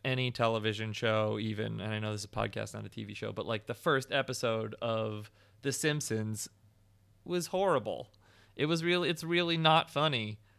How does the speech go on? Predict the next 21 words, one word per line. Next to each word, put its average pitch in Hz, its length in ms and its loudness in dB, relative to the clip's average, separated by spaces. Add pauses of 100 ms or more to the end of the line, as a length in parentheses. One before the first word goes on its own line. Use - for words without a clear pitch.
(260)
Uh, 120 380 8
and 123 200 -4
most, 151 360 2
most 143 320 2
other 131 180 2
shows, 117 360 2
the 123 100 2
pilot 160 480 6
is 135 140 2
more 135 320 0
just 131 240 -8
the 120 60 -2
cutting 143 420 4
of 113 220 4
the 110 60 -2
teeth, 135 360 0 (1300)
which - 140 -12
is 113 120 -8
a 113 80 -4
really 127 340 -2
strange, 127 1040 -2